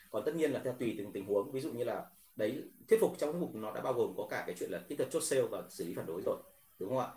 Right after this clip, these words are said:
Thế thì ở trong cái phần đấy là quan điểm của anh nhá, có thể có những người khác định nghĩa kiểu khác,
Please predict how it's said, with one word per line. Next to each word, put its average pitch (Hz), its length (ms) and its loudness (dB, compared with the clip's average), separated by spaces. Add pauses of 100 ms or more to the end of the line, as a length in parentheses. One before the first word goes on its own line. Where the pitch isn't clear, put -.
(240)
Thế 123 80 -4
thì 120 140 -4
ở - 200 -4
trong - 220 -6
cái - 80 -2
phần 127 360 2
đấy 160 120 10
là 190 100 8
quan 165 100 6
điểm - 120 4
của 127 60 6
anh 127 120 6 (200)
nhá, 151 180 0 (120)
có 131 160 4
thể - 140 4
có 185 80 4
những 156 100 -2
người 131 80 2
khác 151 120 -4
định 113 120 -4
nghĩa 110 200 0
kiểu - 120 -2
khác, 139 240 -4